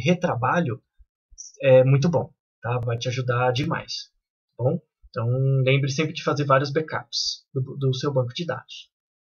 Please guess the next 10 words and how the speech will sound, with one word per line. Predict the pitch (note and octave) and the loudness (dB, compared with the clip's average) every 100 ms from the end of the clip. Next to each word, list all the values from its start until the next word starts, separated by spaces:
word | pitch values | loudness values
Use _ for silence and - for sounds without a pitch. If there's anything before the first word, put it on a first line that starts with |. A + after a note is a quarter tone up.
| - | -10
tá? | - - _ _ _ - | -8 -8 _ _ _ 4
Então, | F#3 C4+ | 8 8
finalmente, | - - G#3+ G#3 F#3 B3 D4 - - _ _ | 4 0 2 4 4 2 0 -8 -14 _ _
chegamos | - F3 E3 F3+ | 0 2 4 4
ao | F3 | 4
final | - - A2+ D3 | 2 -2 0 0
dessa | C#3 D3 | 0 -2
nossa | C#3 C3 E3 | -2 -2 -2
primeira | F3+ D#3 C3+ D#3+ E3+ | 0 0 2 0 0
aula, | A#2 C3+ C#3 B2 | 0 0 0 -4